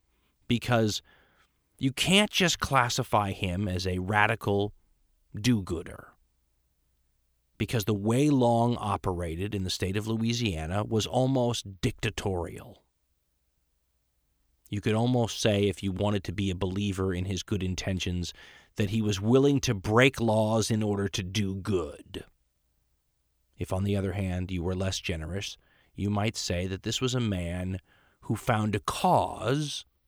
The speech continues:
populism, that would help him to gain personal power, and that that's what he was really after.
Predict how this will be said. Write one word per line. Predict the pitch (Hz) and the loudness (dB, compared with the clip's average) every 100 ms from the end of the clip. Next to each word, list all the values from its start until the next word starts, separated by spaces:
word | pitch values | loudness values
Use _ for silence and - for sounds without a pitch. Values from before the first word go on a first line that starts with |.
| - | -6
populism, | - 113 - 92 85 90 98 143 170 147 _ _ _ _ _ _ - | 2 2 2 -4 -4 -2 0 0 0 -6 _ _ _ _ _ _ -4
that | 117 110 | -2 0
would | 113 | -2
help | 95 113 113 | 0 0 0
him | - 117 | -2 -2
to | 113 | -2
gain | 104 98 95 98 | -2 -2 -2 -2
personal | - 107 - 107 | -2 -2 -2 -4
power, | 80 - 127 90 - 90 - _ _ _ _ _ | -4 2 2 0 -6 -10 -10 _ _ _ _ _
and | - 101 | -4 -4
that | 95 | -2
that's | 107 95 - | -2 -2 -4
what | 87 | -8
he | |
was | 82 92 | -8 -6
really | 85 85 107 | -6 -4 -4
after. | 123 - - - | -6 -8 -12 -18